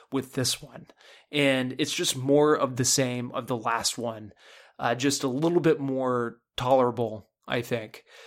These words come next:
So one point five out of five. Dead Men Tell No Tales, and we can look forward to seeing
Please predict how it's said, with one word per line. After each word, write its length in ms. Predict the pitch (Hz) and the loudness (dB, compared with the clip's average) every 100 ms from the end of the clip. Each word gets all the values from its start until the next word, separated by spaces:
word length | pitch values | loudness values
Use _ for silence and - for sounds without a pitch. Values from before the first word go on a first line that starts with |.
| - _ | -20 _
So 380 | - 147 139 131 | 0 4 4 2
one 380 | 113 127 208 226 | -2 -2 0 2
point 240 | 220 190 | 0 0
five 880 | - 143 139 139 139 131 - - - _ _ _ _ - | 0 0 2 0 0 -4 -12 -20 -20 _ _ _ _ 2
out 160 | 135 | 2
of 80 | 147 | 2
five. 800 | - 127 120 113 113 107 - - _ _ - | 2 0 0 -2 -8 -10 -20 -20 _ _ 6
Dead 260 | 175 175 | 8 8
Men 320 | 160 160 160 156 | 6 0 -2 -6
Tell 240 | - 143 143 | 0 2 4
No 160 | 139 | 2
Tales, 680 | 139 131 127 123 117 113 - | 0 -2 -2 -2 -4 -6 -6
and 240 | 127 123 | -6 -4
we 60 | 139 | -2
can 200 | 139 123 | -2 6
look 180 | 202 - | 6 6
forward 260 | 208 202 | 0 0
to 60 | 185 | 0
seeing 720 | - 170 156 127 113 110 | -2 -2 -2 -4 -8 -14